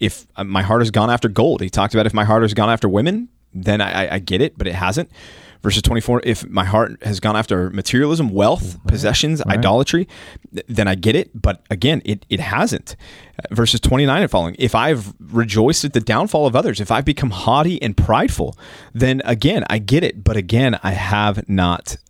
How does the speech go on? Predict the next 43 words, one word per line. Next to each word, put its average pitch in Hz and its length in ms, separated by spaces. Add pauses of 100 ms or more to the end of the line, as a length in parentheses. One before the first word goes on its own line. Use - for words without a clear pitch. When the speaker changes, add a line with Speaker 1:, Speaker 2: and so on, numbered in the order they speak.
(120)
Speaker 1:
had 95 320
that 87 260
be 82 140
the 78 100
case." - 560 (540)
Um, 92 260 (160)
and 107 100
then 104 80
he 101 60
says 101 220
in 92 40
verse 92 180
thirty-five, 92 500
"Oh, 123 320
that 110 120
I 104 60
had 98 200
one 107 500
to - 120
hear 110 300
me." 90 260 (240)
And 117 120
then 147 100
this 143 160
line, 95 220 (180)
"Here 156 400
is 127 160
my 113 240
signature," - 640 (280)
which - 180
is, 180 80
that's - 320
an 127 140
interesting 120 680
statement. 127 400
What 110 100
is, 98 200 (160)
what - 80
does 113 60
he 104 40
mean 117 200
by 160 120
that? 190 220